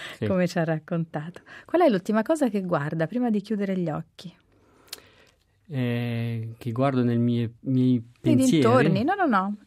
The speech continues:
Speaker 2: Cosa, l'ultima cosa che, che guarda proprio, che ha vicino a sé sul comodino, un quadro, un, un'immagine, la finestra, sua moglie, non lo so.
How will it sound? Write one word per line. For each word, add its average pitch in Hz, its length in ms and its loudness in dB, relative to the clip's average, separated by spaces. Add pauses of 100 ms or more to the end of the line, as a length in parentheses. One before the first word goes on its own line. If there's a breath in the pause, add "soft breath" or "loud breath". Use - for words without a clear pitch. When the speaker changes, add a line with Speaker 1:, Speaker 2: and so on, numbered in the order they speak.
(120)
Speaker 2:
Cosa, 349 460 0 (220)
l'ultima 320 360 -2
cosa 320 300 2
che, 226 400 0
che 240 100 -4
guarda 269 300 0
proprio, 240 460 0
che 220 120 -2
ha 208 160 2
vicino 196 400 -2
a 185 60 0
sé 185 240 -4
sul 180 180 -8
comodino, 175 640 -2
un 151 80 -2
quadro, 160 520 0
un, 160 220 -2 (400 loud breath)
un'immagine, 160 540 2
la 156 80 -2
finestra, 165 760 -2
sua 170 180 -2
moglie, 170 480 0
non 220 100 -4
lo 202 80 -4
so. - 220 -6